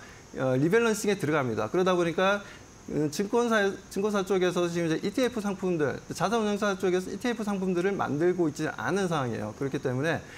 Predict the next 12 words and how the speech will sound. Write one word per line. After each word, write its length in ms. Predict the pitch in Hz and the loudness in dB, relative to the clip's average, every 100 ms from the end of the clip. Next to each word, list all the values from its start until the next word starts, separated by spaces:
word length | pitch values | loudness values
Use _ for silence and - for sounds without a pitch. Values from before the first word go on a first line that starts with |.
| - - | -18 -4
이 60 | |
리밸-, 440 | 139 147 185 214 208 - | 0 2 4 2 0 -4
이 60 | - 147 | 0 2
리밸런싱이 720 | 131 156 208 220 214 220 190 | 2 2 2 2 2 0 0
끝나고 380 | 226 247 247 226 | 0 0 2 2
난 180 | 175 160 | 0 2
다음에 200 | 156 160 | 2 2
만들겠다는 540 | 123 135 165 165 147 | 0 0 0 0 0
얘기가 180 | 131 143 | 2 2
나오고 260 | 123 131 127 | 2 2 0
있습니다. 280 | - 110 120 | -2 -4 -2
그, 220 | 156 | -2